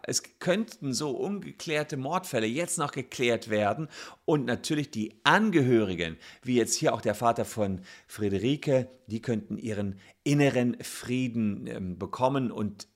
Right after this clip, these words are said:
es könnten auch Serienmorde jetzt noch aufgeklärt werden, wenn diese entsprechende Ausnahme jetzt greift, so wie sie gekommen ist. Ja, die Frage ist, ähm, wie seht ihr das? Das könnt ihr unten mal in die Kommentare reinposten.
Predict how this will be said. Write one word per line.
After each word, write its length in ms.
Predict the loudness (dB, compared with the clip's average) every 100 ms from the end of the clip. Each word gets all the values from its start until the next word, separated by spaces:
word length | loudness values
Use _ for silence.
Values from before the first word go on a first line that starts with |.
| -16
es 140 | -12
könnten 280 | -12 -10 -10
auch 160 | -10 -12 _
Serienmorde 840 | -6 -2 -2 0 -2 0 2 2 2
jetzt 300 | 0 -2 -2
noch 180 | -2 -2
aufgeklärt 760 | -4 -4 -6 -2 0 0 -2 -14 -20 -16
werden, 560 | -2 0 2 0 -2
wenn 160 | -2 -4
diese 320 | -4 -6 -6
entsprechende 720 | -8 -14 -10 -10 -8 -10 -10 -8
Ausnahme 520 | -8 -8 -10 -12 -8
jetzt 280 | -6 -4 -2
greift, 280 | 0 0 0
so 160 | 0
wie 80 | 0
sie 160 | -2 -2
gekommen 580 | -4 0 0 0 -6 -10
ist. 380 | -8 -6 -6 -10 -20 -20 -20 -10
Ja, 60 | -6
die 100 | -6
Frage 360 | -2 0 2
ist, 340 | 2 2 0 _ _ _ -4 4
ähm, 460 | 4 4 2 -4 -10 _ _ _ _ _ _ -10
wie 160 | -4 0
seht 200 | 2 0
ihr 140 | 0
das? 220 | 0 0 -4
Das 120 | -10
könnt 160 | -10
ihr 60 | -8
unten 180 | -10 -8
mal 100 | -6
in 60 | -6
die 40 |
Kommentare 460 | -6 -6 -4 -2 0
reinposten. 640 | -2 0 0 0 -2